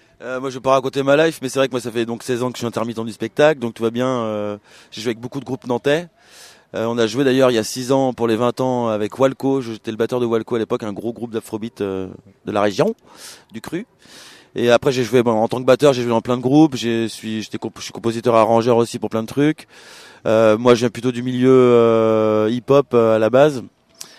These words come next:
Après, je suis très influencé Björk, Radiohead, musique islandaise, et cetera, ce qui nous rapproche aussi avec Warren pour certains trucs. Donc oui, moi j'ai fait, après je vais pas te raconter toute ma life, mais c'est vrai que j'ai fait des machines aussi, des samplers, des platines dans Mix City par exemple pendant dix ans.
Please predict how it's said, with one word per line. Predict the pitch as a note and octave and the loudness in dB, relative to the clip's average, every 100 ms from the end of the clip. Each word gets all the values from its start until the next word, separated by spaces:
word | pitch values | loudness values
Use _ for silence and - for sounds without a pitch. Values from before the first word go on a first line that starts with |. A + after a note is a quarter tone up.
| _ - | _ -6
Après, | G2+ - A#2 | -4 -2 -2
je | |
suis | - | -2
très | - B2 B2 B2 A#2 | -6 0 2 2 0
influencé | A2+ A#2+ A2+ B2 | -2 -4 -4 -4
Björk, | A2 A#2+ B2 B2 B2 | -2 4 4 2 -2
Radiohead, | G#2+ A2 A#2 A#2+ A#2+ | 0 0 0 -2 -2
musique | G#2+ G2+ | -8 -14
islandaise, | A2 A2+ A2 A2+ | -8 -4 -2 -4
et | G#2+ | -6
cetera, | G#2 - A2 C#3 | -10 -4 -2 -2
ce | - | -6
qui | A#2 | -6
nous | G#2+ | -2
rapproche | G2+ A2+ G#2+ | -2 -4 -10
aussi | - | -8
avec | G#2+ G#2+ | -6 -2
Warren | G#2 A#2 | -2 -4
pour | G2+ F#2+ | -8 -12
certains | G2+ G2+ | -12 -12
trucs. | - C3+ - - _ - - - - - - - _ _ _ | -6 -6 -8 -18 _ -20 -20 -20 -20 -20 -20 -20 _ _ _
Donc | A#2+ - | -8 2
oui, | D#3 | 4
moi | C#3+ | 4
j'ai | B2+ A2 | 2 2
fait, | A#2+ | 0
après | A#2 | 2
je | A#2 | -2
vais | |
pas | - A#2 | 0 -2
te | G#2+ | -2
raconter | A#2 A2+ | -6 -6
toute | A#2 | -4
ma | B2+ C#3+ | 0 2
life, | D3+ B2+ | 2 -2
mais | A#2+ | -8
c'est | A#2+ | -4
vrai | A#2+ | -4
que | |
j'ai | A2 A2 | -4 -8
fait | B2 | -6
des | A#2 | -4
machines | A2+ A2+ B2+ | -4 -4 -6
aussi, | B2 C3+ C#3+ | -10 -10 -10
des | B2 | -10
samplers, | - A2+ A#2+ C3 C3 B2+ | -8 -10 -8 -4 -2 -2
des | A#2 A#2 A2+ G2+ | -6 -8 -10 -10
platines | A2+ B2 B2 | -10 -10 -8
dans | G#2+ | -6
Mix | A2 G#2+ A2+ - | -8 -12 -12 -14
City | A#2+ D3 | -14 -6
par | B2+ A#2 | -2 -2
exemple | A#2 B2+ | -2 -6
pendant | A2+ A2+ | -6 -8
dix | A2+ B2 | -6 -2
ans. | C#3 D3 | -2 -4